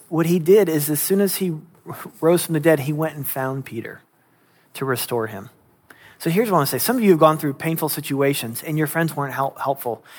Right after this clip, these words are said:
And you're like, "I'm never gonna be, I'm never gonna do that again. I'm gonna stay isolated with my pain. I'm not gonna involve others. It's too hard. They're gonna reject me. It's not gonna be helpful anyway." Hey, Jesus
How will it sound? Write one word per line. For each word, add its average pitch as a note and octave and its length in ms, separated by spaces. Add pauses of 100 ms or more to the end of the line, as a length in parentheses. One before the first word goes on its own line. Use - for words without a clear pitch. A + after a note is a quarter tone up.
(140)
And D3 80
you're D#3 100
like, C#3+ 160
"I'm D#3+ 220
never D#3 240
gonna D3 180
be, C#3 300 (200)
I'm D#3 200
never E3 220
gonna D#3 120
do D3+ 120
that E3 200
again. B2 320 (480)
I'm D#3 80
gonna E3 100
stay D3 220
isolated F3+ 520
with E3+ 140
my D#3+ 120
pain. F3 480 (240)
I'm D3 120
not D3+ 200
gonna F#3 160
involve F3+ 340
others. F3 480 (240)
It's - 160
too F3 220
hard. F3+ 580 (140)
They're D#3 80
gonna D3+ 160
reject D#3 480
me. F#3 200
It's - 160
not E3+ 160
gonna F#3 100
be F#3 80
helpful F#3+ 280
anyway." E3+ 400
Hey, C#3+ 340
Jesus D#3 680